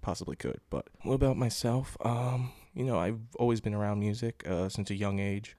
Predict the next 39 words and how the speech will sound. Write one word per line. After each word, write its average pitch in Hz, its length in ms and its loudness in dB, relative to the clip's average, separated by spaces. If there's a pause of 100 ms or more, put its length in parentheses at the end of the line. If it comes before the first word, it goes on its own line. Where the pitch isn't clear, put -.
You 104 80 -2
know, 92 260 0
uh, 95 340 2
my 85 120 -6
parents 95 380 0
and - 40 -6
my 90 60 0
grandparents 92 580 -2
really 90 180 -2
raised 90 280 -2
me 90 80 0
around 95 320 0
it. 95 180 -4
Uh, 90 360 -2 (100)
listened 101 240 -6
to - 100 -6
a 92 60 -2
lot 98 240 -4
of 85 100 -4
oldies 95 240 -2
growing 92 280 0
up, 87 200 -2
but 95 80 2
it 95 60 2
wasn't 113 260 0
until, 107 120 0
like, 82 200 -4 (480)
high 110 140 2
school 92 220 0
where 92 120 0
I 92 60 0
got 98 140 0
into 95 580 -2
more 98 320 0
genres, 104 680 -2
exploring 98 560 -4
outside 95 340 -2
of, 92 100 -4
like, 95 240 -6